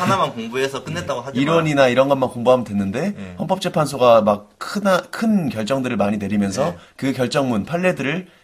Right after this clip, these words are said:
Speaker 2: 공부를 해야 되다 보니까, 그리고 지금도 계속해서 그 판례들이 쌓여나가고 있잖아요.
Speaker 1: 예.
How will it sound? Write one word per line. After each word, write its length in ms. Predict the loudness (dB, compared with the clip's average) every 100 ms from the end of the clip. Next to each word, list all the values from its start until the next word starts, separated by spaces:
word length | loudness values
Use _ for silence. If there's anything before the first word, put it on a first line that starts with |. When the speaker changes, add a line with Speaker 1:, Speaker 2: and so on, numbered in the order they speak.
| _
Speaker 2:
공부를 320 | -6 -2 0
해야 120 | 2
되다 220 | 2 2 0
보니까, 480 | 0 -2 -2 -2 -6 _ _
그리고 280 | -4 -2 -2
지금도 260 | 0 0 2
계속해서 380 | 0 0 -2 -6
그 80 | -4
판례들이 380 | -2 -2 -2
쌓여나가고 500 | 0 2 4 2 2 -2
있잖아요. 360 | -2 -2 -2 -2
Speaker 1:
예. 220 | -2